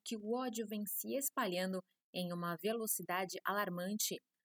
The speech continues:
afirmando que a negação e distorção do Holocausto estão se proliferando. Ele adicionou que é necessário que todos defendam a verdade e a humanidade, trabalhando em colaboração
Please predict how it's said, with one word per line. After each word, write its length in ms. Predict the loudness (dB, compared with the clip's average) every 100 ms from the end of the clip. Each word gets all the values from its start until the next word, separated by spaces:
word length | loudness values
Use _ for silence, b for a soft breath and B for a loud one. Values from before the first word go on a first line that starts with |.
| _
afirmando 540 | -4 0 0 2 -2 -2
que 120 | -2
a 80 | 0
negação 760 | 0 2 2 2 2 4 4 2
e 140 | -4 -2
distorção 840 | 0 2 2 2 2 4 4 2
do 140 | 2 2
Holocausto 760 | 2 2 4 4 4 0 -2 -6 _ _
estão 380 | -2 0 2 0
se 260 | 2 2 0 -2
proliferando. 760 | 0 0 0 0 0 -4 -8 -12 0
Ele 180 | 4 6
adicionou 540 | 8 8 6 2 0
que 100 | 0
é 60 | 0
necessário 520 | 0 0 2 2 0
que 120 | -2 -2
todos 320 | 0 2 0
defendam 480 | 0 -2 -2 -2 -2
a 80 | 0
verdade 680 | 0 0 2 2 2 -2 -2
e 160 | -2 -2
a 100 | -2 -2
humanidade, 760 | 0 2 2 2 2 2 0 -4 _ _ _
trabalhando 460 | 2 4 2 2 -2
em 100 | -6
colaboração 760 | -2 0 2 0 2 2 2